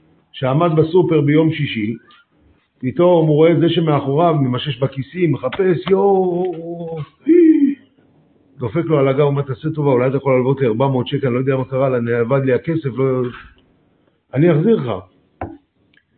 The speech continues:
תן לי, אני אתן לך שטר חוב, נתן לו שטר חוב, קח, ו-, תעשה,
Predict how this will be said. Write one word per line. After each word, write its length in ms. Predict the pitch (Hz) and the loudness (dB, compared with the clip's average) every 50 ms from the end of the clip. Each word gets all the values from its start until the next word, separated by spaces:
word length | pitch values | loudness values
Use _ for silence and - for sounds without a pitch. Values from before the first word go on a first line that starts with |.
| _ _ | _ _
תן 140 | - 170 180 | 0 2 4
לי, 360 | 180 175 165 165 156 147 139 131 120 123 120 117 104 98 113 117 120 123 131 | 6 6 6 6 6 4 4 2 2 0 -2 -4 -6 -10 -12 -12 -12 -8 -6
אני 180 | 135 143 143 139 139 | -4 -2 -2 -2 -2
אתן 100 | - 165 | 0 0
לך 220 | 156 160 151 131 | 0 0 0 -4
שטר 220 | - - - 127 113 | -4 -2 -2 -2 -2
חוב, 280 | 104 127 143 156 135 | -2 -2 -2 -2 -2
נתן 240 | 120 110 - 135 131 | -4 -4 -6 -6 -6
לו 100 | 127 120 | -6 -6
שטר 220 | - - 104 95 | -8 -10 -12 -14
חוב, 380 | 92 - 156 185 190 190 170 151 - _ _ _ _ _ | -10 -4 0 0 0 0 0 -6 -14 _ _ _ _ _
קח, 400 | _ - 147 143 - - - - _ _ _ _ _ _ _ _ _ _ _ | _ -2 -2 -2 -2 -4 -10 -18 _ _ _ _ _ _ _ _ _ _ _
ו-, 320 | 135 131 139 131 143 151 143 | -8 -6 -4 -2 -2 -2 -2
תעשה, 200 | - 139 - - | -4 -4 -4 -4